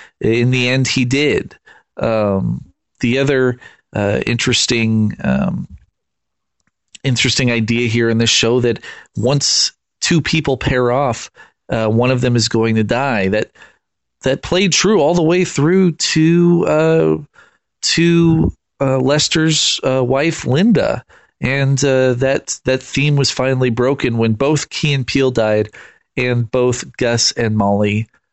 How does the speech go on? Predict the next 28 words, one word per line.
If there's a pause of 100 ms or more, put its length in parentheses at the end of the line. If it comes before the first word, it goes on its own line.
(140)
lived.
You
could
say
that, (400)
uh,
that,
uh,
that
Key
and
Peele
took
those
bullets
for
Gus
and
Molly
so
that
they
could
have
the
happy
ending. (520)
Um,